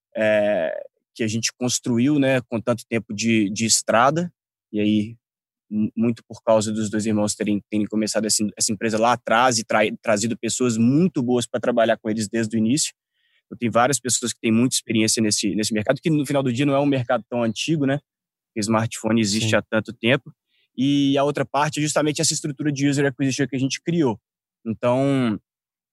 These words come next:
Speaker 1: você criar um jogo bom hoje, é, já é muito difícil. Você criar um jogo bom hoje e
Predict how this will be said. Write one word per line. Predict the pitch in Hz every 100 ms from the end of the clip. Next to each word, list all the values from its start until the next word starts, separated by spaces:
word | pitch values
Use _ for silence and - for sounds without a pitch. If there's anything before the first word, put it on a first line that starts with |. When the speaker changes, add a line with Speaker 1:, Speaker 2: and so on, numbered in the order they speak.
| _ -
Speaker 1:
você | 147
criar | 165 147 156
um | 170
jogo | 139 156 135
bom | 107 131 120
hoje, | 156 160 117 98 - _ _ _ _ _ _ -
é, | 123 123 123 120 113 110
já | 123 143 143
é |
muito | 143 160 156
difícil. | 160 170 127 110 - - _ _ -
Você | 113 135
criar | 139 143
um | 180 175
jogo | 170 170
bom | 147 151 131
hoje | 131 123 104 107 -
e | 160 196